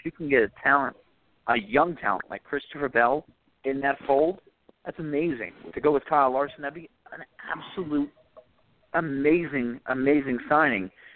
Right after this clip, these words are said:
for Chip Ganassi if they can do that. So absolutely. Not only that, not only do you have Christopher Bell, you got Todd Gilliland, who a lot of people like, won, uh, both championships in the West and East this year.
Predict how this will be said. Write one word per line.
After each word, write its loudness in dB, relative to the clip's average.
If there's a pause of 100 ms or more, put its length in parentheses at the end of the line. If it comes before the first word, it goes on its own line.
(460)
for 4 (120)
Chip -6
Ganassi -6
if -14
they 0
can -16
do -4
that. -4 (120)
So 2
absolutely. 0
Not 2
only -2
that, -2
not -2
only -6
do -6
you -2
have -10
Christopher -12
Bell, 2
you -4
got 2 (100)
Todd 2
Gilliland, -2
who -6
a -2
lot 4
of -6
people -12
like, -2 (580)
won, 0
uh, 0
both 0 (100)
championships -6
in -12
the -6
West -2
and -8
East -8
this -8
year. 4